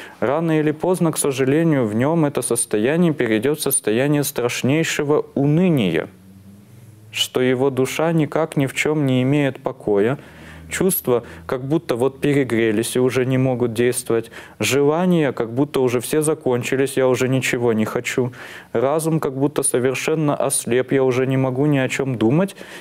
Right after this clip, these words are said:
И вот это состояние самое-самое опасное, поскольку выйти из него человеку своими силами, как говорит нам, например, преподобный Иоанн Лествичник, невозможно.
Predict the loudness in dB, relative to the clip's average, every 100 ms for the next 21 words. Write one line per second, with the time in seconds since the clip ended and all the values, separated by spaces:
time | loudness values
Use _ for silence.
0 | -6 0 0 0 -2 -2 -2 -2 -2 0
1 | 2 2 0 0 0 0 0 0 0 0
2 | 2 0 0 -4 -4 -2 -2 -2 0 -2
3 | 0 0 2 0 0 -2 0 0 0 0
4 | 0 0 2 0 0 -2 0 0 0 0
5 | 0 2 0 0 0 2 2 2 0 -2
6 | 0 0 -2 -2 -2 -2 -6 -18 -10 -4
7 | -2 0 0 0 0 0 0 -2 -2 -6
8 | -4 -4 -2 0 0 -2 -2 -4 -8